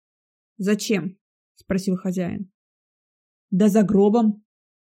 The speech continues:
Кто у них умер? Уж не жена ли?" "Нет, Данила Петрович сам изволил скончаться". Мартын Григорьевич сплеснул руками. "Может ли это быть? Бедный! Давно ли мы с ним виделись?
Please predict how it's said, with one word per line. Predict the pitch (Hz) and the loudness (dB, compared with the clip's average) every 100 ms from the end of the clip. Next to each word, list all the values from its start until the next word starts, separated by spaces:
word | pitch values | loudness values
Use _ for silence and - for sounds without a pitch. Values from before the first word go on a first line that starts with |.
| _ _ | _ _
Кто | - 277 277 | -2 2 4
у | 214 | 4
них | 202 - | 4 2
умер? | 233 202 190 - _ _ _ | 2 2 0 -8 _ _ _
Уж | 196 185 | -10 0
не | 208 | 2
жена | 180 185 190 233 | 2 2 0 0
ли?" | 262 190 - _ _ _ _ _ _ _ _ _ | 0 -2 -8 _ _ _ _ _ _ _ _ _
"Нет, | 202 208 214 214 202 196 _ | 2 4 4 4 2 -2 _
Данила | 180 214 208 220 | 0 4 4 4
Петрович | 214 208 214 208 208 - | 2 0 0 0 -2 -4
сам | 202 196 196 | -2 0 0
изволил | 190 196 190 | -2 -2 -4
скончаться". | 185 190 185 196 202 185 - 202 _ _ _ _ _ _ _ _ | -4 -6 -4 -4 -8 -10 -16 -20 _ _ _ _ _ _ _ _
Мартын | 196 202 - 233 208 | 0 0 2 4 6
Григорьевич | 226 196 220 202 - | 4 4 2 2 -2
сплеснул | - 214 - 220 220 | 0 0 2 4 4
руками. | 214 214 190 180 175 _ _ _ _ _ _ _ | 2 0 -2 -2 -4 _ _ _ _ _ _ _
"Может | 202 240 240 220 220 | 6 8 6 4 4
ли | 233 | 4
это | 240 220 226 | 4 4 2
быть? | 196 254 240 190 - - _ _ _ _ _ | 4 4 4 2 -2 -18 _ _ _ _ _
Бедный! | 196 208 233 226 214 180 196 202 190 180 175 _ _ _ _ _ | -4 -2 2 2 2 2 2 2 2 0 -2 _ _ _ _ _
Давно | 202 240 233 262 | 0 2 4 6
ли | 254 247 | 6 6
мы | 233 | 4
с | - | 2
ним | 240 208 | 2 4
виделись? | 220 214 214 196 190 - | 6 6 6 4 0 -6